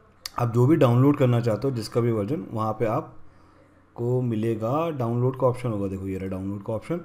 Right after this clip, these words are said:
Linux के लिए चाहते हो तो Linux डाउनलोड हो जाएगा, Windows और Mac किसी के लिए भी आप चाहिए तो आपको वहाँ से डाउनलोड हो जाएगा, ठीक। और, और मुझे, हाँ, तो अब ये डाउनलोड हो गया, तो मेरे पास क्या है, मैंने ये डाउनलोड किया हुआ था already, तो इसलिए मैं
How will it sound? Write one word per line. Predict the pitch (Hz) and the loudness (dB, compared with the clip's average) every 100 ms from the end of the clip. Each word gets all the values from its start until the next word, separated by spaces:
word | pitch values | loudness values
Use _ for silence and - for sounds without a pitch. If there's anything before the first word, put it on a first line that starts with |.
| - - - - | -12 -20 -20 -8
Linux | 107 117 135 139 | -2 2 2 2
के | 143 | 2
लिए | 139 | 4
चाहते | 139 127 131 | 4 2 0
हो | |
तो | 123 | 0
Linux | 104 104 120 123 | 0 -2 -2 0
डाउनलोड | 123 131 131 | 2 2 2
हो | |
जाएगा, | 127 131 143 170 160 120 120 113 | 2 2 2 0 0 -2 -4 -4
Windows | 110 113 147 135 | -2 0 2 2
और | 110 | 2
Mac | 120 - - | -2 -6 -10
किसी | 123 131 131 | -6 -4 -2
के | |
लिए | 123 | 0
भी | 120 | 0
आप | 107 | 0
चाहिए | - 107 151 160 | -4 -4 -4 -4
तो | 113 | -6
आपको | 92 110 | -6 -6
वहाँ | 98 95 | -6 -6
से | 170 | -8
डाउनलोड | 147 101 92 85 | -6 -4 -4 -8
हो | - - | -12 -16
जाएगा, | - - - _ - _ _ _ _ - | -18 -20 -20 _ -20 _ _ _ _ -14
ठीक। | 247 - - - _ _ _ _ - _ _ _ - - - - _ _ - _ _ _ - | -14 -14 -20 -20 _ _ _ _ -20 _ _ _ -20 -20 -20 -20 _ _ -20 _ _ _ -6
और, | 110 117 120 120 120 120 | -2 0 2 2 2 0
और | 107 113 | 0 0
मुझे, | 113 113 117 120 127 131 127 | -2 -2 0 2 2 0 -2
हाँ, | 107 82 - | -4 -6 -16
तो | - | -12
अब | 120 120 | -6 0
ये | 127 | 2
डाउनलोड | 123 120 139 143 | 4 4 6 4
हो | |
गया, | 135 165 | 4 2
तो | 143 | 4
मेरे | 127 156 | 4 4
पास | 165 170 - | 4 2 2
क्या | 165 | 0
है, | 151 | 2
मैंने | 151 | 2
ये | 160 | 2
डाउनलोड | 143 131 151 156 | 2 2 0 -2
किया | 135 127 | 2 4
हुआ | 117 110 | 4 2
था | 117 | 0
already, | 110 104 139 151 | 0 -2 -2 -2
तो | |
इसलिए | 131 131 135 127 | -4 -2 -2 0
मैं | 127 | 0